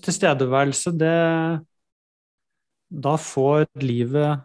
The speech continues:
altså det er livet som får, eh, forrang, ikke mine forventninger. Du kan bare forestille deg at det,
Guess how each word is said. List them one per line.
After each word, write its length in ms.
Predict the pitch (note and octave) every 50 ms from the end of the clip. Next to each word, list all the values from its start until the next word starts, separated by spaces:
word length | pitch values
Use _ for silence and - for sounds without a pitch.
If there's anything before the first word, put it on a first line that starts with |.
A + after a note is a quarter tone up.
| _ _ _ _ -
altså 160 | C#3+ B2+ D3
det 60 | E3
er 60 | D#3+ C#3+
livet 280 | B2 A#2 A#2+ A#2+ C3
som 200 | - - D#3 D#3+ D#3
får, 540 | - - - C3+ C3 C3+ C#3 C#3+ C#3+ C#3
eh, 640 | C#3+ C#3+ C#3 C#3 C#3 C#3 C#3 C#3 C#3 C#3 C#3+ C#3+ C#3 B2+
forrang, 480 | - E3 D3+ B2+ A#2 B2+ D3+ F3 E3 B2+ - _ _ _ _ _ _ _ _ _ _ _ _ _ _ _ _ _ _ _ _ _ _ _
ikke 320 | - E3+ D3+ - - D3 D3
mine 320 | D3+ C#3+ C#3+ C3+ B2+ A#2
forventninger. 500 | C3 C3 B2 A2+ G#2 A2+ - - - - - _ _ _ _ _ _ _ _ _ _ _ _ _ _ _ _ _ _ _ _ _ _ _ _ _ _ _ _ _ _ _ _
Du 80 | D3 C3+
kan 140 | D#3+ E3+ E3
bare 160 | D3+ D3+ D#3+
forestille 800 | D3+ - - F#3 D#3 C3 A#2 A2+ A2+ A2 - - C3+ C3 C3+ C#3
deg 160 | C#3+ D3+ D#3 D#3
at 200 | D3+ C#3 - D3+ D3+ D3
det, 180 | C#3+ C#3+ C#3+